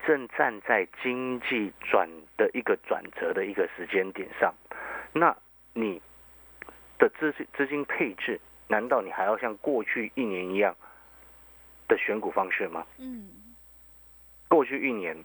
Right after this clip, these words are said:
Speaker 1: 啊，诞生了非常多的强势股，啊，让我们所有会员朋友也大家都赚了大钱，包含我们过去所做的香菱九块做到十九块九，啊，是最高十九块九，卖在十九块多了，包含我们过去所做的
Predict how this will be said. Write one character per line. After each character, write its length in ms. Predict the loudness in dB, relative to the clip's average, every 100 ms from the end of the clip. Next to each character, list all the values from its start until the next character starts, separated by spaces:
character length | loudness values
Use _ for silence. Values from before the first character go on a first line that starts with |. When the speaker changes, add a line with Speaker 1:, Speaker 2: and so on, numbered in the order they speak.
| -20 -20 0
Speaker 1:
啊， 260 | 2 2 -2 -12 _
诞 240 | 6 6 4
生 100 | -2
了 120 | -2
非 200 | 0 0
常 200 | 0 -4
多 180 | -2 0
的 140 | 0 0
强 240 | -4 -2
势 180 | -2 -2
股， 160 | -6 -20 -20 -20 -20 -20 -20 -20 0
啊， 240 | 6 6 4
让 220 | 2 2
我 140 | 0 -8
们 180 | -8
所 220 | -4 0 2
有 100 | 2
会 140 | 0
员 100 | 0
朋 80 | -2
友 80 | -4
也 100 | -4
大 260 | 4 4
家 180 | 6 0
都 180 | 0 -2
赚 160 | -2 -2
了 100 | -2
大 220 | -2 -2
钱， 140 | -8 -10 -14 -20 -20 _ _ _ 8
包 160 | 10
含 100 | 8
我 60 | 2
们 160 | -2 -2
过 160 | 0
去 180 | 0 0
所 160 | -2 -2
做 200 | 0 0
的 80 | 0
香 200 | -2 -4
菱 120 | -4
九 160 | -2 2
块 200 | 2 2
做 120 | 2
到 120 | 0
十 120 | -2 -6
九 120 | -6
块 200 | 0 0
九， 180 | -2 -8 -10 -20 -20 -20 2
啊， 160 | 4 4
是 100 | 0 -2
最 180 | 2
高 180 | 4 4 2
十 80 | -2
九 120 | -2
块 180 | 2 2
九， 200 | 0 -8
卖 260 | -2 2 2
在 60 |
十 80 | -2
九 100 | -6
块 220 | 0 2
多 260 | 2 -2 -4
了， 100 | -6 -10 -14 -12 2 8
包 180 | 8
含 200 | 8 4
我 80 | 4
们 160 | -4 -6
过 200 | -2 -2
去 200 | 0 -4
所 200 | -2 -2
做 420 | -2 -2 0 0
的 200 | -2 -8